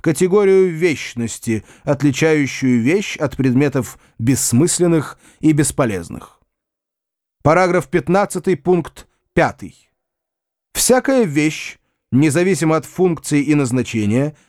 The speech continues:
обязана функционировать исключительно за счёт мускульной силы человека или животного. Смотри раздел «Вечность, суть и корни». Параграф пятнадцатый, пункт шестой.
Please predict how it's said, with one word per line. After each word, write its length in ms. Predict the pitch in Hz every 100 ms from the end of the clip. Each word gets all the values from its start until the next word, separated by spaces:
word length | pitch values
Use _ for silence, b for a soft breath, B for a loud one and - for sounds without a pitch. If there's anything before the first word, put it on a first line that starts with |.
| b b
обязана 460 | 135 190 196 208
функционировать 800 | 190 196 - 180 190 214 202 190
исключительно 840 | 208 165 185 185 175 226 233 220 175
за 100 | 170
счёт 400 | - 202 - - b b b
мускульной 840 | 143 175 214 220 - 214 190 175
силы 320 | 143 185 165 143
человека 680 | 151 139 143 208 - 214 - b b
или 240 | 139 185
животного. 720 | 180 147 117 113 113 110 110 104 _ _ _
Смотри 420 | - 123 131 156
раздел 460 | 156 135 113 139 123
«Вечность, 680 | 104 175 185 - 190 -
суть 260 | - 143 135
и 60 | 139
корни». 460 | 113 95 85 80 - _ _ _ _ _ _ _ _ _ _
Параграф 440 | 123 180 220 214 -
пятнадцатый, 760 | 202 - 185 214 - 208 208
пункт 420 | 131 160 190 170
шестой. 720 | - - - - - 110 82